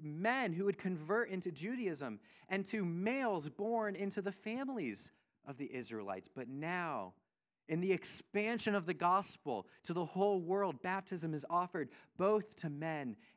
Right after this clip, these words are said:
and women, boys and girls. It is expanding who can be part now of the covenant of God. But this was the threat.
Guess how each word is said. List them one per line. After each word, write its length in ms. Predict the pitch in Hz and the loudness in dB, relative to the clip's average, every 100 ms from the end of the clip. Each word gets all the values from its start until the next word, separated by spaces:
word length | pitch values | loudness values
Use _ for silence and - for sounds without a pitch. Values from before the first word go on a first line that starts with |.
| - | -10
and 160 | 139 | -6
women, 420 | 127 135 123 113 95 - _ - | -4 -4 -4 -6 -8 -14 _ -6
boys 500 | 131 135 123 117 - | -4 -2 -2 -6 -10
and 180 | 113 107 | -12 -12
girls. 560 | 107 104 90 90 - - _ _ _ _ _ _ _ | -10 -10 -12 -14 -16 -16 _ _ _ _ _ _ _
It 120 | 160 | -2
is 160 | 180 143 | -2 -2
expanding 1120 | 160 - - - _ 170 170 180 165 151 135 131 | -8 -8 -10 -12 _ -6 -2 0 0 0 -2 -4
who 360 | 156 156 143 127 | -2 -2 -2 -6
can 160 | 147 120 | -8 -8
be 140 | 123 | -8
part 440 | 123 - 135 110 - _ - | -10 -12 -10 -10 -14 _ -14
now 380 | 123 123 110 104 | -8 -8 -8 -8
of 120 | 117 104 | -12 -14
the 80 | |
covenant 580 | 107 - 110 104 101 95 _ _ _ _ | -16 -12 -12 -10 -10 -12 _ _ _ _
of 160 | 95 92 | -14 -12
God. 120 | - - - - _ _ _ _ _ _ _ _ _ _ _ _ _ _ _ _ _ _ _ _ _ _ _ _ - | -16 -16 -20 -20 _ _ _ _ _ _ _ _ _ _ _ _ _ _ _ _ _ _ _ _ _ _ _ _ -8
But 160 | 120 | -4
this 220 | 123 151 143 | -2 -2 -2
was 160 | 139 | -8
the 100 | - 120 - | -10 -20 -16
threat. 340 | 92 85 - | -16 -16 -20